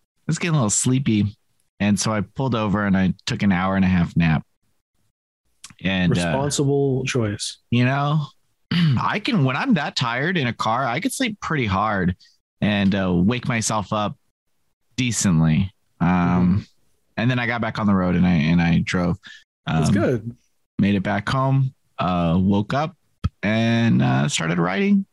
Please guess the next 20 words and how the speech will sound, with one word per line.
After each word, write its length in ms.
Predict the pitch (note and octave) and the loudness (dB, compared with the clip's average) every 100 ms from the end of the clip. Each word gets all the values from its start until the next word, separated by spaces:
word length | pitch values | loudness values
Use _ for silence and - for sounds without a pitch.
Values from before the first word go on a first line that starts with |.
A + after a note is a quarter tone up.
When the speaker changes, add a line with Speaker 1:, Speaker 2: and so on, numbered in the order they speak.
| _ | _
Speaker 1:
and 100 | C#3 | 0
then 140 | D3 | 2
went, 180 | C#3+ - | 2 0
took 160 | - E3 | -2 0
a 60 | |
little 180 | E3+ F3 | 0 2
nappy. 440 | D#3+ A#2 F#2+ E2+ - _ _ _ _ _ _ - | 0 0 -2 -4 -4 _ _ _ _ _ _ -4
Speaker 2:
Nice. 560 | A#3+ D3 G#2+ - - _ _ - _ _ _ _ _ _ _ | -2 -2 -4 -10 -18 _ _ -20 _ _ _ _ _ _ _
Speaker 1:
Uh, 400 | A#2 B2+ A#2 A2+ F2+ | -4 -2 0 0 0
and 220 | A2 A#2+ | 2 2
then 320 | A2 G#2+ G#2+ G2+ - | 4 4 2 2 0
<sighs> 200 | - - | -2 0
now, 360 | C3 B2+ B2+ F2+ | 0 0 -2 2
now 260 | A2+ B2 | 2 2
I'm 120 | A#2 A#2 | 0 2
here. 320 | B2+ G#2 G2 _ _ _ _ _ _ _ _ _ _ _ _ - | 2 0 -4 _ _ _ _ _ _ _ _ _ _ _ _ -6
Coherent. 560 | B2 G2+ A2 A#2 A2+ - _ _ _ _ _ _ _ - | -2 0 0 0 -2 -6 _ _ _ _ _ _ _ -4
Speaker 2:
Yeah, 360 | C#3+ C4 C#3+ B2+ | -2 0 -2 -2
very 180 | C#3+ A#3+ | -2 -2
coherent. 580 | G#3 B2 A#2 A2 A2+ | -2 -2 0 0 -2